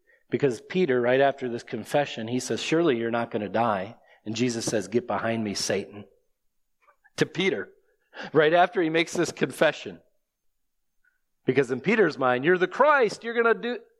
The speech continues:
you're not gonna d-, suffer and die." I wonder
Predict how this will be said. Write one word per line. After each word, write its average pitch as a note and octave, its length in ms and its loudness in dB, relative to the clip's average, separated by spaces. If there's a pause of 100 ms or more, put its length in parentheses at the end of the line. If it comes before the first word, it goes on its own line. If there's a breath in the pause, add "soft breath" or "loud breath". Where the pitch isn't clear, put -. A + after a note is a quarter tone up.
you're D#3+ 140 2
not E3 160 2
gonna C#3+ 180 -2
d-, A2 220 0
suffer B2 560 -4 (260 soft breath)
and G#2+ 340 -2 (220)
die." B2 560 0 (1800 loud breath)
I A2+ 80 0
wonder C#3 640 2